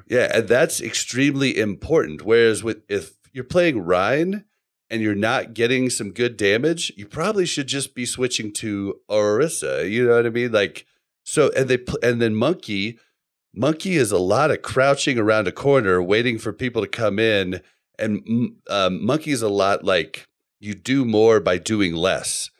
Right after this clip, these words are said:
Like, you don't wanna jump in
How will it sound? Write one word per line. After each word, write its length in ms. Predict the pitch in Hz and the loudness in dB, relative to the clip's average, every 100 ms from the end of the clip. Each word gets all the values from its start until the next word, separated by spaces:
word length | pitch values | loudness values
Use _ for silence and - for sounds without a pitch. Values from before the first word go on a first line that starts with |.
| _ _ | _ _
Like, 260 | 95 95 - | -8 -8 -8
you 100 | 120 | -4
don't 360 | 101 135 143 - | 2 4 4 0
wanna 340 | 123 143 98 | 0 2 0
jump 460 | 82 - 117 107 113 | -2 -2 -2 0 0
in 500 | 110 107 98 92 | 2 2 0 -4